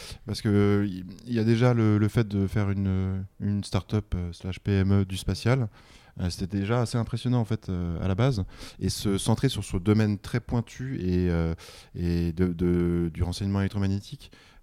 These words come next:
euh, en fait, même nous, on n'osait même pas l'imaginer, dans le sens où c'est des technos qui sont utilisés que par les États et les gros, euh, Russie, Chine, euh, États-Unis et, et, et France.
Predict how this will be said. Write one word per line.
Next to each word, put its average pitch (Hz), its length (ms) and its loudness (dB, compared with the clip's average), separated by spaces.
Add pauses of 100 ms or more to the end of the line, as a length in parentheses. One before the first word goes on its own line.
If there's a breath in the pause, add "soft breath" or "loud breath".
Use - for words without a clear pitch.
euh, 80 420 -4 (120)
en - 80 -6
fait, - 300 -6
même 104 300 4
nous, 131 120 4
on 101 160 2
n'osait 98 240 2
même 98 180 0
pas 101 120 -4
l'imaginer, 104 460 0
dans 98 200 -4
le 90 60 -4
sens - 260 -6
où 98 60 -6
c'est 92 140 -4
des 92 120 2
technos 113 280 -4
qui - 160 -12
sont - 140 -4
utilisés 95 360 -4
que 110 120 -4
par 92 180 0
les 90 280 0
États 113 340 0
et 90 140 4
les 90 80 2
gros, 104 280 0 (460 loud breath)
euh, 82 120 0
Russie, 92 320 -4
Chine, 101 420 -4
euh, 85 240 0
États-Unis 92 640 0
et, 80 240 0
et, 85 380 -2
et 92 40 0
France. - 380 -4